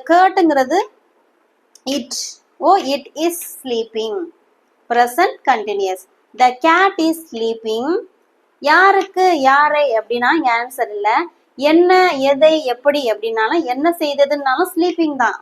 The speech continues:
So, எழுதியாச்சு, விட்டுருங்க. எங்கே அப்படின்னா, படுக்கையின் மீது. படுக்கை அப்படின்னா கவுச். ஓகேவா?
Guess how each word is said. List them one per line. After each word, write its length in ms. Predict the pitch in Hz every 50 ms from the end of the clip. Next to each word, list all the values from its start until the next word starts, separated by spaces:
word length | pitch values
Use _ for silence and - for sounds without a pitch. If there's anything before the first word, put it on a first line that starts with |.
| -
So, 60 | - 302 311 285 233
எழுதியாச்சு, 460 | 247 269 277 285 302 269 233 - - 427
விட்டுருங்க. 380 | 415 415 - - 415 196 196 202 220 285 - - _ _ _ _ - - 294 311
எங்கே 360 | 330 370 392 359 381 381 381 359 311 254
அப்படின்னா, 320 | 233 214 220 226 254 302 359 339 -
படுக்கையின் 680 | 302 302 320 370 381 381 - 370 381 370 370 392 381 359 320 285 269
மீது. 360 | 254 254 226 - 254 262 262 254 240 214 202 - _ _ _ _ _ _ - 311
படுக்கை 580 | 320 339 330 427 415 427 427 - 403 381 403 392 339 233 185 190
அப்படின்னா 380 | - - - 427 415 - 220 285 339 330 - _ _ - 330
கவுச். 360 | 349 302 240 - - - - - - _ _ _ _ _ _ _ _ _ _ _ _ _ _ _ _ _ - 240
ஓகேவா? 380 | 233 240 254 233 220 220 214